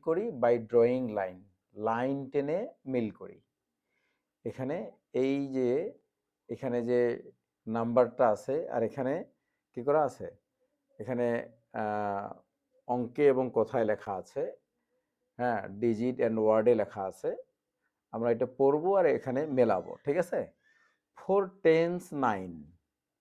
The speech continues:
four tens nine, অর্থাৎ আমরা বাংলায় যে বলি চার দশ নয়,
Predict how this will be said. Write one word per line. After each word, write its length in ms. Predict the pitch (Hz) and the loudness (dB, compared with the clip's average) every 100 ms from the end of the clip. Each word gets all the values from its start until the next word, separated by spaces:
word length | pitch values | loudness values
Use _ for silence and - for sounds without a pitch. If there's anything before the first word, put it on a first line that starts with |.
| _ | _
four 240 | - 131 170 220 _ | 0 2 2 -2 _
tens 400 | 135 120 123 175 - _ _ - 113 | 2 4 4 -2 -12 _ _ -6 -4
nine, 240 | 104 85 76 _ _ _ _ 113 | -4 -10 -18 _ _ _ _ -10
অর্থাৎ 300 | - 165 208 - - | -4 -4 -4 -8 -8
আমরা 160 | 123 127 117 | -2 0 2
বাংলায় 360 | 120 131 147 151 | 0 4 4 4
যে 60 | 160 131 | 2 2
বলি 160 | 131 156 - | 0 0 2
চার 160 | 120 117 123 | 4 6 6
দশ 140 | 131 135 - 113 | 6 6 -2 -2
নয়, 240 | 113 143 | -2 -4